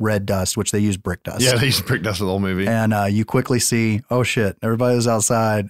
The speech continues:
Speaker 1: is dead.
Speaker 2: Right. One thing I wanna, I wanna go back on real quick, and if you're about to say it, I'm sorry. Reggie and Larry, when they're, you know, have sex in the projection booth,
Speaker 1: Yeah.
Speaker 2: she says something about Superman could watch them have sex, and she's uncomfortable. It's the dumbest foreshadowing line ever.
Speaker 1: Yeah.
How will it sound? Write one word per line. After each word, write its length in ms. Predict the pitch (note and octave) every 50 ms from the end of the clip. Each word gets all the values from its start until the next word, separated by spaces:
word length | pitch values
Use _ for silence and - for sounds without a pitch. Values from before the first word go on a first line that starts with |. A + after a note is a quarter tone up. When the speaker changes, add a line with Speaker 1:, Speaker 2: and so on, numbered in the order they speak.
| - -
Speaker 1:
is 120 | C3 A2+ G2+
dead. 360 | - G#2+ F#2 D#2 D#2+ - - _
Speaker 2:
Right. 380 | - A#2 A#2+ A2+ G2+ F#2 E2+ - - _ _ _ _ _
One 240 | - C3+ E3+ F#3 F#3
thing 160 | F#3+ F3 D#3+
I 40 | D3+
wanna, 180 | C#3+ C3 A#2+
I 60 | E2 A#2
wanna 180 | B2 A#2+ A#2 A#2
go 80 | A#2
back 280 | G2+ A2 A2 G#2+ - A#2+
on 160 | A#2 A#2+ A#2
real 120 | A#2+ B2 A#2+
quick, 420 | - D3 F3 F#3+ - - - - _
and 140 | - A#2 A2
if 100 | G#2 -
you're 80 | A#2 A2+
about 140 | G2+ G#2+ -
to 40 | -
say 100 | A#2+ G#2+
it, 60 | G2
I'm 80 | G2 F2+
sorry. 320 | - A#2 G#2 G2 F#2+ F2+ - _ _ _ -
Reggie 540 | A2 A#2+ C3+ D3+ C#3 C3 D#3 D3+ D3 C3 A2
and 160 | G#2+ G#2+ G#2
Larry, 340 | A2 A2+ A#2+ C3 D#3 E3 E3
when 220 | C#3+ C#3+ B2+ A2+
they're, 340 | A2+ A2+ A2 G#2 G2+ F#2+ E2+ - _
you 120 | - A#2 A2
know, 80 | G2+ G2+
have 140 | A2+ G2
sex 220 | - A#2+ A2+ G#2 -
in 40 | A2
the 80 | G2+
projection 340 | F#2+ G2 G#2 G#2+ - B2 A#2
booth, 240 | A#2+ B2 B2+ - - _
Speaker 1:
Yeah. 220 | - B2+ A2+ G2+ F#2+ - _ _
Speaker 2:
she 200 | - - - C#3+
says 200 | C3+ - E3 D3
something 200 | - D#3 C#3+ C#3+
about 260 | C3 B2 A2 G2+ - _ _ _ -
Superman 580 | - - D3 C3+ C3+ B2+ B2+ B2+ B2 A#2 A2
could 200 | G2+ - A#2 F2+
watch 360 | G2+ G2+ G#2 G#2 - - - -
them 160 | A2 G#2 G2+
have 200 | G#2+ A2+ G2 F#2+
sex, 400 | - - A#2 G#2+ F#2 D2+ - -
and 100 | G#2+ G2
she's 140 | - G#2 G#2+
uncomfortable. 400 | G#2 G2 - A2+ A2 G#2 - B2
It's 100 | A2 -
the 120 | - B2
dumbest 540 | G#2 G2 G#2 A#2 B2 C3 C#3+ D3 C3+ - - -
foreshadowing 580 | A#2 A#2 G#2+ - - A2 G2 F#2+ G2 G2 G2+
line 240 | G2+ G2 F#2+ F#2+ F2
ever. 300 | F2 G2+ G2+ F2+ F2+ F2+ C3
Speaker 1:
Yeah. 360 | A#2+ A#2 A2+ G#2 G#2 G#2